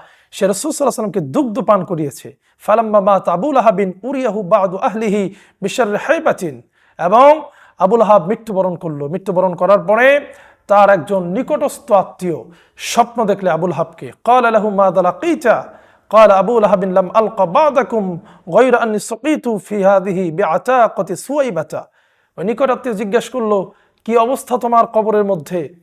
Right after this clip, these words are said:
বলে, "তোমাদের থেকে দূরে থাকার পর আমি খুব একটা ভালো নাই। তবে আমি আমার ভাতিজা মুহাম্মদ সাল্লাল্লাহু আলাইহি ওয়াসাল্লামের জন্মে খুশি হয়ে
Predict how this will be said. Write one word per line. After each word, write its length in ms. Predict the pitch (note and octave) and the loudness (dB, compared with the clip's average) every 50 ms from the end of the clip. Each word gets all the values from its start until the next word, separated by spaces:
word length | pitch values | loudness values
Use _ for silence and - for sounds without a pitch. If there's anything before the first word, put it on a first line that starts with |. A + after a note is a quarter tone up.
| _ _ _ _ _ - | _ _ _ _ _ -4
বলে, 140 | F#3+ G#3 G3+ | -2 -2 -2
"তোমাদের 360 | - G3 G#3 G#3 F#3 G#3 G3 | -2 0 0 0 0 0 -2
থেকে 320 | G3+ - G3+ - G3+ F#3 | -2 -6 -6 -4 -4 -4
দূরে 240 | D3+ C#3+ G3 G3+ G3 | -4 -2 -4 -4 -4
থাকার 320 | - - F3+ - G3 F#3 | -4 -4 -6 -2 -2 -4
পর 140 | D#3 F3+ F3+ | -2 -2 -2
আমি 140 | F3+ F3 F3 | -2 -4 -6
খুব 160 | E3+ - F3 | -8 -8 -8
একটা 180 | F3+ - - F3 | -8 -6 -6 -8
ভালো 280 | D3+ - D#3+ E3 F3+ | -8 -8 -8 -6 -6
নাই। 260 | E3+ D3+ C3 A#2+ A#2 _ _ _ _ _ _ _ _ _ - | -6 -8 -12 -14 -18 _ _ _ _ _ _ _ _ _ -2
তবে 520 | - A#3+ B3 D4 C#4 A#3+ F3 E3+ - _ _ _ _ _ _ _ - | 0 0 2 2 0 -2 -4 -10 -18 _ _ _ _ _ _ _ -4
আমি 520 | - F#3+ G#3 A3 G#3+ G3 E3+ C#3+ - - - - _ _ | -2 0 0 0 0 -2 -2 -6 -10 -18 -20 -20 _ _
আমার 340 | - E3 F#3+ G#3+ G#3 G3 F#3 | -8 0 2 4 4 4 2
ভাতিজা 400 | D#3+ C3 D#3+ F3+ - G#3+ F#3 G3 | 0 -2 -4 -4 -4 0 0 0
মুহাম্মদ 340 | F3+ F3 - B3+ C4+ A#3 A3 | 0 -2 -4 -4 -4 -4 -6
সাল্লাল্লাহু 20 | |
আলাইহি 100 | - - | -4 -4
ওয়াসাল্লামের 400 | A3 G#3 G3+ - G3 F#3+ F#3 E3+ | -4 -4 -4 -4 -6 -6 -6 -6
জন্মে 260 | C3+ F#3+ G3+ G3 F#3 F3 | -4 -4 -4 -4 -4 -8
খুশি 280 | - G#3 G3 - B3+ | -8 -10 -8 -6 -6
হয়ে 360 | F#3+ G3 F#3+ F3 C#3+ B2 - | -2 -2 -2 -2 -2 -6 -12